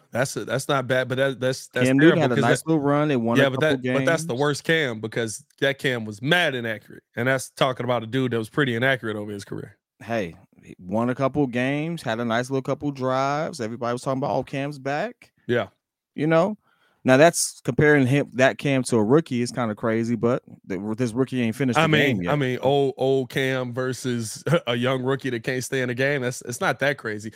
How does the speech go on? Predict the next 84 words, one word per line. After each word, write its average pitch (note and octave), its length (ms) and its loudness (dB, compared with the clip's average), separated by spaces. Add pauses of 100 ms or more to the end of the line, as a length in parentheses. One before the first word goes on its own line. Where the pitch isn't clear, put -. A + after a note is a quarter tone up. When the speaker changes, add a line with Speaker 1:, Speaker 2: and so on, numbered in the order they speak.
(140)
Speaker 1:
Like, F3+ 120 4
Speaker 2:
But D#3+ 100 8
Speaker 1:
I A3 120 10
just G3+ 180 6
Speaker 2:
overall, E3 300 8
just C#3+ 220 0
to D3+ 60 -2
get, C#3+ 260 -2
answer D3+ 260 0
your C#3+ 140 2
Speaker 1:
Go - 40 4
ahead, B2 80 0
Speaker 2:
question, E3 220 0
Speaker 1:
yeah, B2+ 80 0
Speaker 2:
though, G2 60 -2
Speaker 1:
yeah. G2+ 120 -6
Speaker 2:
I E3 80 0
can F#3 140 0
see A3 100 -6
why F3+ 140 2
you D#3+ 100 0
say D#3+ 180 -2
it's C#3 120 -2
a, C3 60 0
it's C3 220 -4
a B2 80 0
fleecing E3+ 600 -6
simply F3 320 -4
because C3 400 -2
I D3+ 100 -2
just G3+ 160 -6
think C3 140 -4
Carolina A2+ 400 -2
got F#2+ 180 -4
scared G2+ 280 -6
and E2+ 100 -8
took - 160 -10
the E2+ 80 -12
wrong F2+ 240 -6
guy. G#2 240 -8
Speaker 1:
They G#3+ 120 0
did. B4 440 0 (300)
Speaker 2:
I D#3 100 4
think A#3 180 4
they, A3 240 8
I F3+ 80 8
think B3 220 2
they A#3 80 10
were F3+ 160 12
really, F3 280 10
'cause D3+ 160 -2
they F#3+ 80 4
were C4 140 6
going D3+ 220 8
back D3 240 2
and A#2+ 100 -2
forth C4 300 -4
about A#2 240 2
C B2+ 180 0
J A2 160 0
Stroud G#2+ 380 -2
for G2+ 180 -2
a F#2+ 60 0
while. E3 320 2
I - 20 6
remember E3+ 260 -2
you D#3+ 140 0
and D#3 100 -2
I C#3 80 2
talked - 300 -4
about G2 260 -2
Speaker 1:
Yeah, A#2+ 120 2
Speaker 2:
that. A#2 100 0
Speaker 1:
yeah, A#2 60 0
Speaker 2:
Like, A2+ 100 -2
Speaker 1:
yeah. G#2+ 60 -4
Speaker 2:
we C3 100 2
didn't D#3 120 0
know C#3 120 4
who D3 140 2
they C3 100 4
were C3 60 0
gonna B2 180 0
take, C#3 420 -4